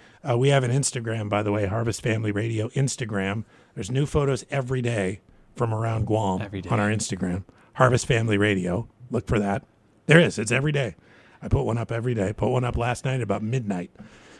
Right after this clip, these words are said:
Speaker 1: So, uh, but what I was gonna mention is about speaking up, even when, remember what his quote is. The quote is, "I have noticed that nothing I never said ever did me any harm." But I've noticed now on Instagram,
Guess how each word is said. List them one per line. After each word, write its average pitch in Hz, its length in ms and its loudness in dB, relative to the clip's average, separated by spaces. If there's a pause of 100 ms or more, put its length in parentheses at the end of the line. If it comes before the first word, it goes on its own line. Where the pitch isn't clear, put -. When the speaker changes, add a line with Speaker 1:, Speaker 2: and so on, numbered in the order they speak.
(140)
Speaker 1:
So, 92 360 -2 (300)
uh, 147 200 8
but 139 280 4 (300)
what 147 120 10
I 170 80 10
was 151 120 6
gonna 139 160 2
mention 175 400 2
is 107 280 0 (220)
about 147 300 4
speaking 180 560 4
up, 160 280 4
even 147 320 0
when, 143 220 2 (240)
remember 220 400 10
what 202 140 10
his 156 180 6
quote 156 240 2
is. - 200 -4
The 123 120 -4
quote 190 320 6
is, 123 380 -2 (280)
"I 143 100 4
have 147 120 6
noticed 185 380 6
that 156 160 -2
nothing 170 560 6
I 156 140 6
never 170 540 8
said 104 540 -2 (520)
ever 147 280 8
did 135 240 4
me 127 300 2
any 117 240 0
harm." 101 380 2 (300)
But 160 140 4
I've 156 140 8
noticed 240 380 6
now 175 300 4
on 151 160 4
Instagram, 202 760 4